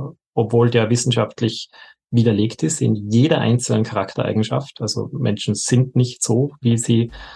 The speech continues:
von den neoklassischen Ökonomen angenommen werden. Wir sind nicht von Natur aus egoistisch und Eigennutzenmaximierer und rein rational agierende,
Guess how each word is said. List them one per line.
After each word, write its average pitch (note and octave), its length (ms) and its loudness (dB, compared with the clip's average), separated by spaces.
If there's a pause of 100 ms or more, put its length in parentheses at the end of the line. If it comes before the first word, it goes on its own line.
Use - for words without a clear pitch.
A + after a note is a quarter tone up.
(400)
von A2 140 0
den G#2+ 280 2
neoklassischen A2+ 760 0
Ökonomen G#2+ 640 -2
angenommen G#2+ 680 2
werden. A#2 420 -2
Wir G#2+ 80 0
sind A#2+ 280 0
nicht C#3 200 -2
von A#2 80 0
Natur A2+ 320 2
aus A#2+ 200 2
egoistisch B2 600 0
und G#2+ 140 0
Eigennutzenmaximierer A#2 1500 0
und A2 360 0 (140)
rein G#2+ 240 2
rational A2+ 880 0
agierende, A#2 760 0